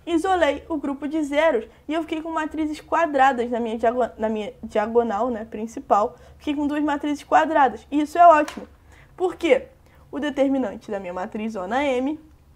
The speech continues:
vai ser igual ao determinante de A, que é essa matriz aqui, vezes o determinante de D, que é essa matriz aqui. Então, vamos lá.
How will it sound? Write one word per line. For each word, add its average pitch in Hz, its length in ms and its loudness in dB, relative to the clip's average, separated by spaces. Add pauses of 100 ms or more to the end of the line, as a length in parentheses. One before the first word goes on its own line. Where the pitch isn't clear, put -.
(720)
vai 285 140 0
ser 302 140 -4
igual 262 360 -2 (720)
ao 233 120 4
determinante 220 680 -6
de 311 180 2
A, 277 240 6 (100)
que - 160 -4
é 214 40 4
essa 214 260 -6
matriz 220 400 -10
aqui, 285 340 -4 (800)
vezes 269 440 0 (640)
o 320 120 -4
determinante 254 760 0
de 285 140 -4
D, 262 240 0 (320)
que - 100 -10
é 277 60 0
essa 233 200 -2
matriz 262 400 -2
aqui. 320 320 -8 (680)
Então, 302 220 2
vamos 349 220 -2
lá. 302 300 2